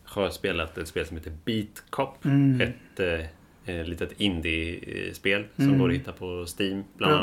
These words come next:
Speaker 1: annat.
Speaker 2: bra titel.
Speaker 1: Ehm, och, eh, i, i Beat Cop så, eh, eh, spelar man som en detektiv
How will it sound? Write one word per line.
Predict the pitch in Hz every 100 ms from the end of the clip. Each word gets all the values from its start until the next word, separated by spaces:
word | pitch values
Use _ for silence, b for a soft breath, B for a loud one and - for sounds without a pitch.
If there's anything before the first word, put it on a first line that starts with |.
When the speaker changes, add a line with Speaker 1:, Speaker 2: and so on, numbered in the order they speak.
| -
Speaker 1:
annat. | -
Speaker 2:
bra | 151 143
titel. | - - - - - -
Speaker 1:
Ehm, | 95 87 85 85 82 82 87 - -
och, | 104 98 - -
eh, | 95 90 90 90
i, | - 113 117 117
i | 110
Beat | 98 127 113 -
Cop | 151 - - - - - B B B
så, | - - 101 90 87 87 87
eh, | 87 85 85 - - - - - - - 113
eh, | 90
spelar | 87 120 92
man | 85 117
som | - 98 87 - -
en | 90
detektiv | 80 - - - 95 143